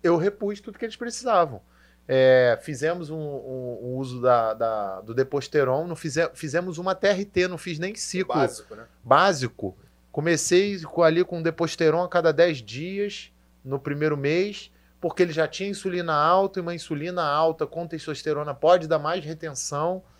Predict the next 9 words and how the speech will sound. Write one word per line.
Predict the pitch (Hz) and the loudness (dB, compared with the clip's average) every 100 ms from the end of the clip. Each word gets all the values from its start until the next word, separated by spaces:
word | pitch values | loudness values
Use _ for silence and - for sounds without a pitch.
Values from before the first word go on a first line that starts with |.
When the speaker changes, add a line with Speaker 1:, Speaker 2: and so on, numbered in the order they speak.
| _ _ _ | _ _ _
Speaker 1:
então | 160 | -4
pode | 143 160 190 - | 4 4 4 -2
ficar | 175 165 | -4 -2
mais | 160 156 143 | 0 0 -2
inchado. | 135 - 139 156 170 180 _ _ _ - | -8 0 2 2 0 -8 _ _ _ -14
Então, | 131 170 185 | 0 2 2
enquanto | - 190 214 202 | 0 2 2 -2
não | 214 | -4
controlei | 202 196 196 185 160 151 143 | -2 -4 0 4 4 2 -2